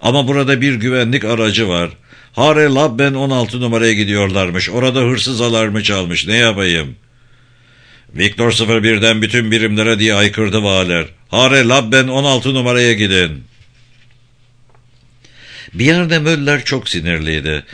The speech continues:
Favori televizyon programını seyrederken olacak iş miydi bu? On altı numaralı beyaz evi bulup önüne park etti. Bahçe kapısından geçti ve evin açık kapısının önündeki bir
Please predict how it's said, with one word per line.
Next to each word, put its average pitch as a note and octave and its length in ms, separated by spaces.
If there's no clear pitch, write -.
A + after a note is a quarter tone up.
Favori D3+ 420
televizyon C#3 580
programını A2+ 580
seyrederken F2 640
olacak F#2+ 540
iş G2+ 200
miydi F2+ 380
bu? E2+ 240
On D3 180
altı D#3+ 340
numaralı D3 540
beyaz A#2+ 400
evi E2+ 360
bulup F2+ 280
önüne A2 420
park F2+ 320
etti. D#2 520
Bahçe C#3+ 360
kapısından A#2 680
geçti F2 360
ve F#2+ 80
evin A#2+ 280
açık B2+ 300
kapısının A2+ 500
önündeki F2+ 800
bir B2 220